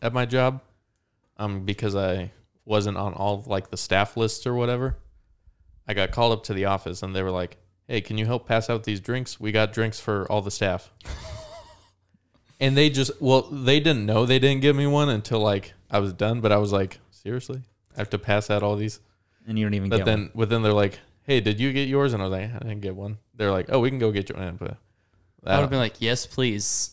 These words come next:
Speaker 1: well, in
Speaker 3: Give
Speaker 1: the
Speaker 3: me
Speaker 1: quick
Speaker 3: one.
Speaker 1: trip was right next to it, but, uh, that was, uh,
Speaker 3: Or just, you could
Speaker 1: it
Speaker 3: go
Speaker 1: was
Speaker 3: get
Speaker 1: funny.
Speaker 3: it.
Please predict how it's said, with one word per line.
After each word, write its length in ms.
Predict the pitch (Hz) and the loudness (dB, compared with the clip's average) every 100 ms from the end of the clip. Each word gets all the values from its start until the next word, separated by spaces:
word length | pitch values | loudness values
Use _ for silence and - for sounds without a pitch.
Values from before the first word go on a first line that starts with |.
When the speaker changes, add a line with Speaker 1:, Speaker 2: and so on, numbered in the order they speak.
| _ | _
Speaker 1:
well, 240 | 147 - - | 0 0 0
in 120 | 156 | 2
Speaker 3:
Give 60 | 131 | 2
Speaker 1:
the 80 | |
Speaker 3:
me 40 | 120 | 4
Speaker 1:
quick 100 | 120 | 2
Speaker 3:
one. 60 | 110 | 2
Speaker 1:
trip 140 | 110 | -2
was 120 | 95 | 0
right 200 | 92 98 | 2 2
next 220 | 101 107 - | 2 -2 2
to 100 | 131 | 0
it, 100 | 123 | 4
but, 220 | 123 113 | 4 4
uh, 240 | 120 120 110 - 127 - | 4 2 0 -6 -16 0
that 160 | 110 | 4
was, 180 | 107 95 | 4 4
uh, 240 | 92 92 110 _ _ _ _ - | 2 0 -2 _ _ _ _ -4
Speaker 3:
Or 60 | |
just, 200 | 196 143 | -4 -2
you 100 | 165 | -2
could 120 | 170 170 | 4 6
Speaker 1:
it 20 | |
Speaker 3:
go 60 | 175 | 6
Speaker 1:
was 120 | 139 | 6
Speaker 3:
get 120 | 143 | 4
Speaker 1:
funny. 240 | 113 104 | 4 2
Speaker 3:
it. 140 | 104 | -2